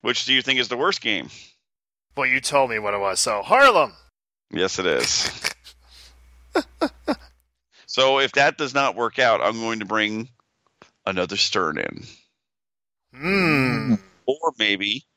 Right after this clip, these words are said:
Speaker 1: I'll bring another wide body in. I only have two wide bodies left downstairs. What are the two?
Speaker 2: Hot Doggin'
Speaker 1: Right.
Speaker 2: and Big Game.
Speaker 1: You got it. So maybe it'll be Big Game, maybe it'll be Hot Doggin'.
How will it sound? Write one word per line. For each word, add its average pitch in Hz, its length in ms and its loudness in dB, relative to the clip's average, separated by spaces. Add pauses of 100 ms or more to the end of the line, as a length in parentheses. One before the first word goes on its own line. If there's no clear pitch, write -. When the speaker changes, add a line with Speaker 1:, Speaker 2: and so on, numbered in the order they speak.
(140)
Speaker 1:
I'll 98 120 0
bring 110 180 0
another 104 260 0
wide 120 280 2
body 69 320 0
in. 50 140 -8 (1300)
I 95 140 -2
only 123 160 -2
have 151 120 -2
two 170 140 -6
wide 175 220 2
bodies 98 340 2
left 92 180 -4
downstairs. 76 640 -4
What 92 200 -2
are 101 60 -4
the 117 100 -2
two? 110 320 0 (1500)
Speaker 2:
Hot 135 400 -2
Doggin' 147 640 2 (680)
Speaker 1:
Right. 156 160 0 (420)
Speaker 2:
and 113 180 -6
Big 165 200 -2
Game. 110 340 -2 (200)
Speaker 1:
You 87 80 -20 (140)
got 117 140 0 (120)
it. - 140 -8 (680)
So 80 220 -6
maybe 120 340 0
it'll 143 100 2
be 135 140 -6
Big 135 280 -2
Game, 151 340 -2
maybe 117 220 -2
it'll 131 80 -4
be 139 100 -2
Hot 131 240 0
Doggin'. 165 440 0